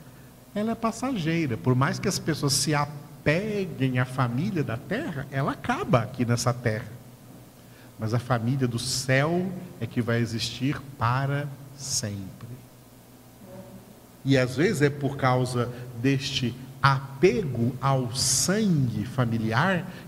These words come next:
que nós nos sentimos chateados quando é algum membro da família que nos afronta por causa que nós somos de Jesus, por causa que nós pregamos a palavra de Deus, porque nós somos do Senhor.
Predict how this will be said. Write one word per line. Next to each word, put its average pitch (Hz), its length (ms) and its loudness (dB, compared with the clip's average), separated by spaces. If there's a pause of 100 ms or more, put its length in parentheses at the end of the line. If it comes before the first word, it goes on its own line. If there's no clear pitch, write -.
que 131 100 -2
nós 131 240 2
nos 135 180 0
sentimos 147 920 -2 (200)
chateados 127 1300 0 (300)
quando 143 220 4
é 135 40 6
algum 131 240 2
membro 143 460 2
da 135 140 2
família 165 680 2 (240)
que 139 120 6
nos 131 240 4
afronta 175 840 2 (300)
por 123 160 2
causa 123 360 4
que 127 160 0
nós 120 200 0
somos 123 400 0
de 107 100 -2
Jesus, 110 640 -4
por 120 200 -6
causa 117 400 0
que - 120 -4
nós 117 200 -2
pregamos 117 600 -2
a 110 80 -2
palavra 110 500 -2
de 101 120 -10
Deus, 131 460 -2 (260)
porque 127 220 0
nós 120 220 2
somos 120 400 0
do 117 100 -4
Senhor. 104 440 -2